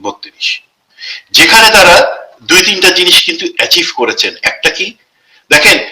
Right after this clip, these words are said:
তার কিছুদিন আগে পর্যন্ত আমরা বলতেছিলাম কিন্তু ছাত্র জনতা কোথায় গেল, সবার সেই উচ্ছ্বাস, সবাই, সবার সেই শক্তি, ঐক্য, সেটা তো চলে গেল। তারা তো আস্তে আস্তে দুর্বল হয়ে যাচ্ছে, তাদের তো দেখা যায় না সেইভাবে কার্যকরী ভাবে।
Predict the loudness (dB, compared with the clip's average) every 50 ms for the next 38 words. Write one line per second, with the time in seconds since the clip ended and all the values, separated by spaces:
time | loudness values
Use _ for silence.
0 | -6 0 2 4 4 4 4 2 -2 -6 -10 -14 -18 _ _ -4 0 0 2 2
1 | 2 4 4 4 4 4 4 4 4 4 2 2 2 2 4 2 2 2 2 0
2 | 0 0 -2 -2 0 2 2 2 2 0 -2 0 0 0 0 0 -4 -8 -4 -2
3 | 0 0 0 0 0 -2 -2 0 2 2 0 0 0 0 0 2 0 2 2 2
4 | 4 4 4 2 2 2 2 0 0 2 2 2 2 2 2 2 0 -2 -6 -8
5 | -4 0 2 4 4 4 4 2 0 0 0 0 0 0 0 -2 -2 -4 -6 -6
6 | -6 -6 -6 -4 -2 -2 -2 -2 -2 -4 -10 -8 -4 -2 0 2 2 0 -2 -6
7 | -2 0 0 0 0 0 0 -2 -2 -2 -4 -4 0 4 4 4 2 0 -4 -10
8 | -4 -2 0 2 2 2 2 0 2 2 4 4 4 4 6 6 6 4 4 4
9 | 4 4 4 4 4 2 2 2 0 0 0 0 -2 -2 -2 -2 -2 2 2 2
10 | 4 4 4 2 4 2 0 0 0 -2 0 0 0 -2 -4 -12 _ _ _ _
11 | _ _ _ _ _ -2 0 0 0 0 0 0 2 2 2 2 2 2 4 4
12 | 4 4 4 2 2 2 0 0 -2 -2 -2 0 2 2 0 0 0 -4 -4 -4
13 | -4 -4 -4 -6 -8 -10 -10 -10